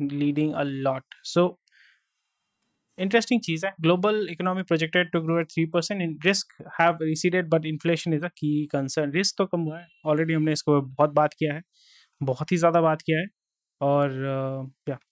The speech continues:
ये एस्टिमेशन है, ये फोरकास्ट है, ये सब चलते रहते हैं, चेंज होते रहते हैं, ऊपर नीचे होते रहते हैं। So, हमें, हमें क्या देखने को मिल रहा है? Clamor for zoo unification, creation of greater Mizoram grid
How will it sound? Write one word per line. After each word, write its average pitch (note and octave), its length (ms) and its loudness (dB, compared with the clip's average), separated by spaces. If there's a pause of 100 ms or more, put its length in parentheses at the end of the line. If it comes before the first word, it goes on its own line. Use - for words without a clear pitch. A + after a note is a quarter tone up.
(1800)
ये G3+ 300 2
एस्टिमेशन G3 480 0
है, C#3 60 -2
ये C#3 60 -8
फोरकास्ट D3 500 0
है, C3+ 40 -8
ये C3+ 40 -6
सब D#3+ 120 -4
चलते D3 260 -2
रहते C#3 200 -2
हैं, D3+ 60 -4
चेंज D3 240 0
होते C3+ 180 -4
रहते C3+ 200 -4
हैं, C#3+ 40 -2
ऊपर C#3 160 -4
नीचे C#3 200 -4
होते C3 180 -8
रहते C#3 220 -10
हैं। D#3 100 -16 (720)
So, E3 180 4
हमें, D#3+ 200 4
हमें E3+ 180 0
क्या E3+ 140 4
देखने E3 220 2
को D#3+ 140 4
मिल D#3+ 140 4
रहा E3+ 100 4
है? E3+ 120 -2
Clamor E3 400 2 (100)
for E3 180 6
zoo D#3 600 -4
unification, D#3+ 480 -2 (120)
creation D#3+ 260 0
of D3 140 -4
greater D3 240 2
Mizoram D#3 320 0
grid D3 180 -2